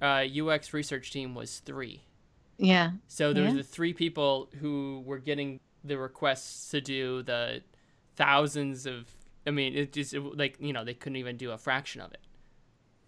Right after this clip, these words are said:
Speaker 2: Well, and I don't know if it's, yeah, but, but doesn't that s-,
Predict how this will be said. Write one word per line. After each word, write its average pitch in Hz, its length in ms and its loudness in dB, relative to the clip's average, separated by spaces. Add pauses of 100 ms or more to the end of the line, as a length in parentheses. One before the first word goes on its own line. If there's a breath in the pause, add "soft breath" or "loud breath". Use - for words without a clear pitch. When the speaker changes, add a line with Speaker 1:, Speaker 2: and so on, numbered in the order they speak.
(460 loud breath)
Speaker 2:
Well, 311 160 12
and 311 100 12
I 339 140 10
don't 415 220 8
know 349 180 10
if 262 140 4
it's, 240 260 2
yeah, 285 300 8
but, 214 280 4
but 226 240 0
doesn't 294 280 2
that 381 160 4
s-, - 260 -10